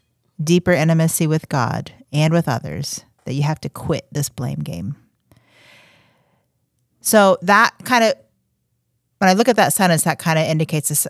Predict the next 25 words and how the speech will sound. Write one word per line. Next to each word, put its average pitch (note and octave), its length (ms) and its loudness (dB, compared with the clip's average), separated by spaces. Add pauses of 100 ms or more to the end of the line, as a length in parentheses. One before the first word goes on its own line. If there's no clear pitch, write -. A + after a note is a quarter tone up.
several D#3+ 320 2
different - 300 -6
things. C#3+ 200 -2
I C#3 100 -2
wanna C#3 180 -2
kinda D3 200 -6
take - 220 -8
these C#3+ 180 -6
one C3 120 -2
at C3 80 -6
a C3 40 -8
time - 220 -8
and B2 80 -6
have B2 180 -8
you - 60 -10
speak - 260 -12
to - 100 -10
them. - 280 -10 (360)
Um, D3 420 -2 (1700)
one, E3+ 400 4
blaming E3 420 2
is D#3 100 0
a - 40 -10
personal F#3+ 460 2
issue, D3 500 -2